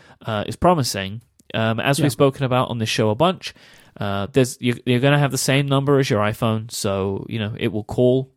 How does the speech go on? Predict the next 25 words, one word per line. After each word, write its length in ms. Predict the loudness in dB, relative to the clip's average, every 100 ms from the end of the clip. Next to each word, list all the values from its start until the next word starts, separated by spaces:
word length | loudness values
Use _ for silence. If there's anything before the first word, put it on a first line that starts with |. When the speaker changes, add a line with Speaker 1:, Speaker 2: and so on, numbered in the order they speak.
| _ -12
Speaker 1:
when 400 | -6 -4 -6 -4
needed, 380 | 0 0 0
and 280 | -2 -6 -8
people 280 | -6 -2 0
will 80 | 0
be 100 | 0
able 80 | -2
to 80 |
call 180 | 0 2
you 140 | 4 2
on 80 |
their 140 | 0 -2
phone, 520 | 0 2 0 -2 -8 -12
the 240 | -4 -2
phone 180 | 2 2
number 160 | 2
that 120 | 0 0
they 100 | 0
have 180 | -2
for 80 | 0
you, 220 | 2 4
or 60 | 2
send 220 | 0 -4
text 200 | -4 -8
messages, 380 | -8 -4 -2 -2